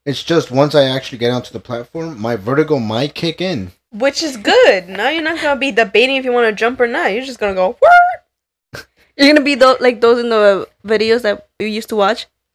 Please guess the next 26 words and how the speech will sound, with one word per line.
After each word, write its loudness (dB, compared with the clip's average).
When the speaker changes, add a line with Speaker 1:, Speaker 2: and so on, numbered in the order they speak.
Speaker 2:
You -4
faint 0
and -6
you -10
just -12
go 0
Speaker 3:
You -4
Speaker 2:
down. 2
Speaker 3:
pass -2
out. 2
<laughs> 2
Speaker 2:
Yeah. -2
Speaker 1:
Facts. -8
Speaker 2:
At 2
least 0
it'll 6
be -6
fast -2
for -8
you. -6
Speaker 3:
So, 0
how -2
many 2
did -10
you -2
do? 2